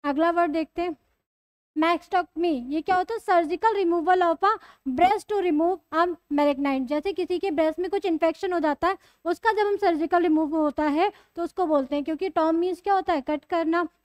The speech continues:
नेक्स्ट वर्ड है आपका hysterectomy। इसमें क्या होता है? सर्जिकल रिमूवल of the uterus। जहाँ भी आप टॉमी वर्ड देखोगे, टॉम से क्या होता है? कट करना,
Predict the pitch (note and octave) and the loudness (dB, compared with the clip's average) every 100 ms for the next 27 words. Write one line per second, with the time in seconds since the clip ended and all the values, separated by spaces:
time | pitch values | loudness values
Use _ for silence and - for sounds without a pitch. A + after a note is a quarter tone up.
0 | _ C#4 D4 E4 - E4 E4 E4 - F4 | _ -2 -2 -2 -4 -2 2 0 0 -2
1 | F#4+ - _ _ _ _ _ _ - E4 | -2 -4 _ _ _ _ _ _ -6 -2
2 | E4 F4 - D4+ C4+ B3+ A#3+ _ D#4 F4+ | 0 0 0 -2 0 -4 -8 _ -8 -6
3 | F4+ F#4 F4 G#4 - G4 D#4+ E4+ G4+ F#4+ | 0 2 2 -2 2 2 2 2 2 2
4 | E4 D#4 D4 D#4 D#4+ F4 G#4 F4+ D4+ B3 | 2 0 2 0 2 0 -2 -4 -4 -2
5 | D4+ C#4+ D4 C4+ A3 - _ _ F4 F#4 | -4 -4 -4 -4 -6 -20 _ _ 0 2
6 | G4 G#4+ G#4+ F#4 D#4 E4+ F4+ F#4 E4 D#4+ | 2 0 0 0 0 0 2 2 2 -4
7 | E4 D4+ D#4 D4 D#4+ D#4+ D#4+ E4+ F4 E4+ | -4 -4 -4 -2 0 0 -2 -2 0 0
8 | E4 G4+ - D#4 - C#4+ B3 B3+ C4 | 0 -2 0 -4 -4 -6 -6 -6 -10